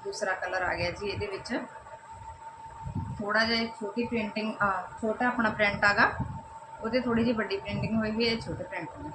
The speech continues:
ਦੇਖੋ ਜੀ, ਗ੍ਰੀਨ ਜਿਹਾ ਕਲਰ ਆ, ਪ੍ਰਿੰਟ ਦੇਖੋ ਤੁਸੀਂ ਕਿੰਨਾ ਸੋਹਣਾ ਗਾ, ਕਿੰਨਾ ਕਲਰ ਪਵ ਰਿਹਾ ਗਾ।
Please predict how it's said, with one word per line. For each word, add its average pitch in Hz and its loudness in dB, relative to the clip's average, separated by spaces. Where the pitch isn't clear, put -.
ਦੇਖੋ - -4
ਜੀ, - -4
ਗ੍ਰੀਨ 196 0
ਜਿਹਾ 202 6
ਕਲਰ 190 6
ਆ, 247 8
ਪ੍ਰਿੰਟ 233 6
ਦੇਖੋ 196 -4
ਤੁਸੀਂ - -4
ਕਿੰਨਾ 196 0
ਸੋਹਣਾ 202 2
ਗਾ, 220 2
ਕਿੰਨਾ 208 -2
ਕਲਰ 196 2
ਪਵ 190 0
ਰਿਹਾ 202 2
ਗਾ। 233 2